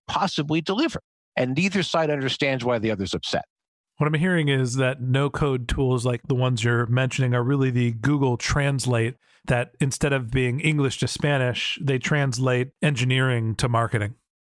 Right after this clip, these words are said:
Speaker 1: That's a great way of thinking about it. And that's one of the reasons why we do choose at our company a graph database as the underlying, one of the underlying technologies. There are others as well,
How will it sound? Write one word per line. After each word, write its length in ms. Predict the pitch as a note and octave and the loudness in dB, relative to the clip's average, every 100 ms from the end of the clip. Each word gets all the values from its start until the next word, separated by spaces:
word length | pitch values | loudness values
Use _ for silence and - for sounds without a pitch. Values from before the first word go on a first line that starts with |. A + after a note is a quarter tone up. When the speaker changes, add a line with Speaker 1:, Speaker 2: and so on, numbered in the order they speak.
| - | -2
Speaker 1:
That's 200 | C#3+ C3 | -2 -2
a 40 | |
great 400 | A2+ A2+ A#2 A#2+ | -2 0 0 0
way 120 | A#2 | -2
of 100 | G#2+ | -2
thinking 320 | G#2+ G2 G#2 | -2 -2 -2
about 280 | F#2 D#2+ D#2+ | 0 0 0
it. 100 | D#2 - _ _ | -4 -8 _ _
And 140 | A#2 A#2+ | -2 0
that's 260 | D3+ - | -2 -2
one 160 | D3 C#3+ | -2 0
of 80 | B2+ | -2
the 100 | A#2 | -2
reasons 560 | A#2 A#2+ A2+ G#2+ - - | 0 0 0 -2 -6 -6
why 160 | - A#2 | -2 0
we 180 | A2 A2+ | 0 -2
do 260 | A2 B2 A#2+ | 0 -2 -2
choose 580 | - - A#2 A2+ G#2 - - | -4 -2 0 0 -2 -4 -4
at 160 | F#2 - | -4 -2
our 160 | A#2+ B2+ | -2 0
company 520 | A2 G2+ G#2 F#2+ F#2 _ | -2 -2 -2 0 -2 _
a 120 | G2 | -6
graph 360 | F#2+ A2+ A2+ - - | -2 0 0 -2 -2
database 680 | G#2+ G#2+ G#2 A2 G#2+ - - | -2 0 -2 -2 -2 -6 -6
as 100 | G#2+ | -4
the 100 | F#2 | -2
underlying, 640 | G#2+ G#2+ G#2+ G#2+ G#2 G2 G2+ - | -2 0 0 0 0 -4 -6 -6
one 160 | A2 B2+ | -2 0
of 140 | B2 | 0
the 100 | A2 | -2
underlying 480 | G2+ G2+ G2 F2+ F2+ - | -2 0 0 -2 -4 -6
technologies. 640 | G2 F#2+ F2+ E3 F3 F#3+ - _ _ | -4 -2 -2 0 -2 -4 -8 _ _
There 260 | B2+ A#2 A2+ | -4 -2 0
are 100 | A2 | 0
others 320 | - B2 D3+ B2+ | 0 0 0 -2
as 140 | G#2+ | -2
well, 260 | C3 C#3+ | 0 0